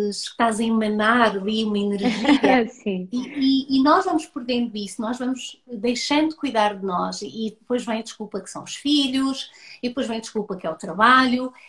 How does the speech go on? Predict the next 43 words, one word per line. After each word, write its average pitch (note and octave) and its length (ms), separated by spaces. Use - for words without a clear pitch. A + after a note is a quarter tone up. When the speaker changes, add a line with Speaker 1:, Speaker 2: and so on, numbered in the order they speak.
Speaker 1:
E B3+ 140
eu C#4+ 100
costumo C#4+ 260
muitas C#4+ 180
vezes C4+ 320
dizer B3+ 360
às B3 200
mulheres: A3+ 480
se A#3+ 120
tu F#4 160
não G#4 120
estiveres A3+ 360
bem G#3+ 160
contigo, G3+ 800
tu C#4+ 100
não F4+ 140
vais G4 180
estar D4+ 280
bem C4+ 160
com B3+ 120
o - 40
teu F#3+ 140
filho, A#3 340
tu D4+ 100
não F#4+ 120
vais F4 140
estar D4+ 200
bem C4+ 120
com C4 100
a - 20
tua A3+ 220
relação, C4 540
não E4+ 80
é? F#4+ 100
Tu F#4 140
tens A4+ 280
de - 60
pôr, G4 540
eh, B3+ 240
não C#4 200
é E4 300
em C#4 160
primeiro C4+ 460